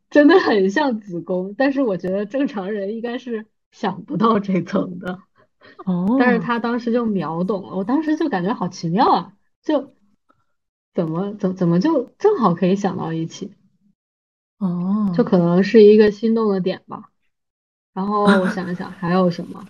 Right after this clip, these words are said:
Speaker 2: <laughs>
Speaker 1: 还有一次是我们两个深夜回宿舍，然后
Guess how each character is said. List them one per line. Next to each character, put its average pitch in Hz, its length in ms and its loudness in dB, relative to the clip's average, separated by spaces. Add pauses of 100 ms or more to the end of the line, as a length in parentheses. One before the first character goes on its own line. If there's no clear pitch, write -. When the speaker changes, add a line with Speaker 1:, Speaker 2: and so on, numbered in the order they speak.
Speaker 2:
<laughs> - 960 -20
Speaker 1:
还 233 140 4
有 254 80 8
一 226 80 8
次 233 220 4
是 233 100 0
我 220 120 2
们 190 120 4
两 196 160 -2
个 180 100 -6
深 220 380 2
夜 208 240 4
回 170 320 -2
宿 190 260 2
舍， 185 400 0 (840)
然 175 220 -6
后 190 500 -2